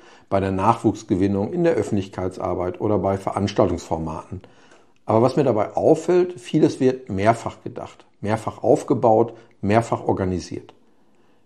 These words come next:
Diese doppelte Arbeit kostet nicht nur Zeit, sondern auch Energie,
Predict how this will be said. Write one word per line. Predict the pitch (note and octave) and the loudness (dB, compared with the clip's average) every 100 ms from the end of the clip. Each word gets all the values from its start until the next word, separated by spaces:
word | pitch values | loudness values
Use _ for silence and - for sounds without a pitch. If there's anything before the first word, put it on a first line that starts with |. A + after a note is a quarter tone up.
| _ | _
Diese | C3+ E3 | -2 2
doppelte | F#3+ F3 D#3 C3+ | 4 4 2 0
Arbeit | - A2+ E3+ D#3+ - | 2 4 6 4 2
kostet | C#3 - - | -6 -6 -8
nicht | A#2+ | -8
nur | - A#2+ | -8 -10
Zeit, | - A2 D3 F3 | -6 0 0 0
sondern | - C3+ B2+ | -2 -2 -4
auch | - - | -6 -6
Energie, | A2 A2 G2 B2 D#3+ | -4 -4 -2 0 -2